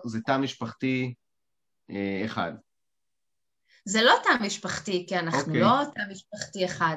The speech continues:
Speaker 2: כל אחד גר בבית משלו.
Speaker 1: אוקיי.
Speaker 2: אנחנו גרים בשני בתים ומתנהלים בשני בתים, אבל מבחינת המחשבה שלי, כ-, כמי אני מחשיבה כמשפחה, או את מי אני
Speaker 1: אוקיי.
Speaker 2: אזמין לבר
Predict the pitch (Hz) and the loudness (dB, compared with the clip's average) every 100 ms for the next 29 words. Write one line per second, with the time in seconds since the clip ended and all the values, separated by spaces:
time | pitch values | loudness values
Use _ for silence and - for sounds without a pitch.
0 | - 226 247 247 226 190 208 208 196 190 | -2 0 0 0 -2 6 6 6 2 4
1 | 196 214 208 180 - 190 180 156 151 - | 4 4 -2 -2 -2 0 0 0 -2 -6
2 | - _ 131 131 - 92 101 180 - 220 | -12 _ 0 2 2 0 0 -2 -4 -14
3 | 220 - - 233 214 220 220 208 190 175 | -12 -14 -14 -10 -8 -6 -2 -2 -2 -2
4 | 180 208 220 294 339 - 208 190 185 196 | -4 0 2 2 2 0 -2 -4 -6 -4
5 | 185 180 185 185 180 180 - 190 208 240 | -4 -2 2 2 2 -4 -4 2 4 4
6 | 311 247 - - 202 190 247 302 370 240 | 2 2 2 0 0 4 4 4 2 0
7 | 226 - 185 175 170 165 - - 190 185 | 0 -2 -2 0 -2 -4 -10 -6 -2 0
8 | 220 285 269 - - 214 190 226 - 269 | 2 2 2 0 -2 0 4 4 4 0
9 | 220 196 - - 202 302 311 330 - _ | 0 0 -2 -4 4 8 8 6 -4 _
10 | _ _ _ - 196 208 214 233 262 262 | _ _ _ 0 2 4 2 2 4 4
11 | 233 214 247 254 220 214 202 190 | 2 4 4 4 6 6 4 0